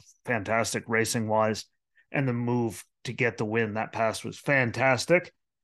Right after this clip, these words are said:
And then the Supercross Triple Crown in Arlington at A T and T Stadium for the two fifty East and four fifties and all the chaos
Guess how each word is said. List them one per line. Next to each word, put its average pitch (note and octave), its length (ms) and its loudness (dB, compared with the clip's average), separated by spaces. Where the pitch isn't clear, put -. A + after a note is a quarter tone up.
And E3 240 4
then D#3 200 4
the C#3 40 2
Supercross D3+ 540 -2
Triple - 240 -6
Crown C#3+ 680 4
in D#3+ 140 4
Arlington C3+ 720 2
at D3 160 2
A C#3 140 4
T C3+ 180 -4
and B2 100 -4
T C3 140 -4
Stadium B2+ 440 0
for B2 140 -4
the A#2 80 -8
two C3+ 180 0
fifty B2 300 -4
East C3 380 -2
and A2 100 -6
four C3+ 180 0
fifties A#2 500 -4
and A2+ 80 -2
all A2 120 0
the G2+ 60 -6
chaos G#2 480 -2